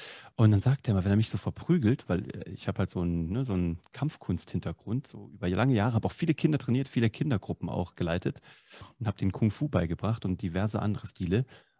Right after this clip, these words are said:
Und da merkst du halt, aber Mädels genauso, die müssen auch richtig mal Dampf ablassen und mal so richtig Gas geben und mal richtig so auf die Pratze einprügeln dürfen, was super geil ist, glaub ich, wurscht, welches Geschlecht man da hat.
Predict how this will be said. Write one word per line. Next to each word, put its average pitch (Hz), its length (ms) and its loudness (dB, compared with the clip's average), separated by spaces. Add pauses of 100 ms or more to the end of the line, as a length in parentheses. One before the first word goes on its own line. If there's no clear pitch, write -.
(140)
Und 107 300 6
da 87 140 4
merkst 92 400 0
du 104 60 2
halt, 98 160 2
aber 80 200 -6
Mädels 123 340 4
genauso, 117 320 2
die 92 100 0
müssen 92 220 0
auch 123 160 2
richtig 107 240 0
mal 101 100 0
Dampf 113 220 -2
ablassen 92 360 -4
und 101 40 2
mal 92 100 4
so 90 80 0
richtig 107 420 0
Gas 107 320 0
geben 95 240 2
und 101 60 6
mal 98 80 4
richtig 110 280 -2
so - 80 0
auf 95 80 -4
die - 80 -6
Pratze - 480 -2
einprügeln 95 580 2
dürfen, 123 360 -2
was - 180 -4
super 151 220 0
geil 92 200 2
ist, - 200 -2
glaub 101 160 2
ich, - 240 -10
wurscht, 120 280 2
welches - 280 -4
Geschlecht - 400 -4
man 98 80 0
da 87 120 -4
hat. - 180 -4